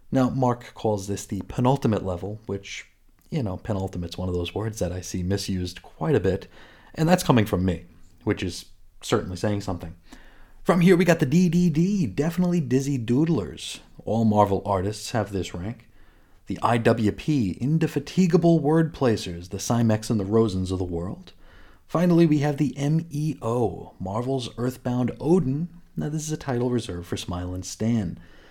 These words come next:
I, I, the writers don't get a, don't get a, uh, rank, and, um, uh, the colorists don't even get a credit, so <laughs> who would even know? Uh, Stan really digs this letter, and he likes the idea, and he wants to get it rolling.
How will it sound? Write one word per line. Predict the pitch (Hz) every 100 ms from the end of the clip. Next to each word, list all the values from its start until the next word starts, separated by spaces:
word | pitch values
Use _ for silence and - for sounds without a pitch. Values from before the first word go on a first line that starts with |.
| - - - -
I, | 120 139
I, |
the | 120 110
writers | 113 127 123 120 - - - - -
don't | 120 120
get | 120 107
a, | 110 113 110 -
don't | 107 113
get | 104
a, | 110 110
uh, | 107
rank, | 110 117 127 - - -
and, | 117 110
um, | 107 107 104 107 - - -
uh, | -
the | 120
colorists | - 170 107 92 -
don't | 104
even | 101 95
get | 90
a | 87
credit, | - 117 90 - -
so | 101 90
<laughs> |
who | - - - - 196
would | - 160
even | 147 113 104
know? | 113 98 - - - - -
Uh, | 143 151
Stan | 147 220 208 180
really | 185 160
digs | 123 120 107
this | 101 95
letter, | 87 87 101 - - -
and | 123 120
he |
likes | 147 165 165
the | 170
idea, | 170 127 117 127
and | 151
he | 143
wants | 139 160 -
to | 151
get | 160 156
it | 147
rolling. | 160 214 190 -